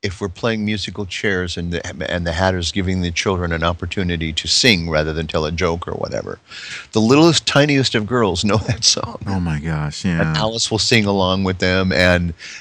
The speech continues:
Speaker 1: well, Alice, Alice is not the best songstress in the world,
Speaker 2: <laughs>
Speaker 1: but she does try. Um, and I just haven't put something together with that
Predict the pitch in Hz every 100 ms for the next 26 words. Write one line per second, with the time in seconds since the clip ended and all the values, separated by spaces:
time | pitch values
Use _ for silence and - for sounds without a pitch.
0 | - 101 85 78 71 65 71 69 - -
1 | 78 78 73 - - 85 64 87 73 76
2 | - - - _ - - - 113 90 85
3 | - - - - - 104 98 95 - -
4 | - 117 - - - - - - - 180
5 | - 175 - _ _ _ - 101 95 92
6 | 92 85 - _ _ _ _ _ _ _
7 | _ - 123 120 104 147 - - _ _
8 | _ - 120 110 85 - - _ _ _
9 | _ - - - 101 87 90 92 85 80
10 | 78 76 73